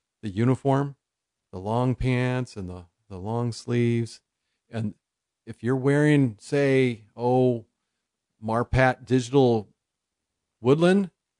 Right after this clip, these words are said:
boy, that's, that's not Woodland, so you'll, you'll be out.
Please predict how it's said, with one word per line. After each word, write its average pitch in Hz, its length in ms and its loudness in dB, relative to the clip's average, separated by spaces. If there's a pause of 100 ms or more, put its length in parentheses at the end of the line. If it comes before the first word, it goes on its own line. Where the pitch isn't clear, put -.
(840)
boy, 113 220 -2
that's, 113 240 -6
that's 131 260 -4
not 143 220 0 (340)
Woodland, 135 420 0
so 104 340 -2
you'll, 131 260 -4
you'll 123 200 -4
be 120 160 -6
out. 135 260 -4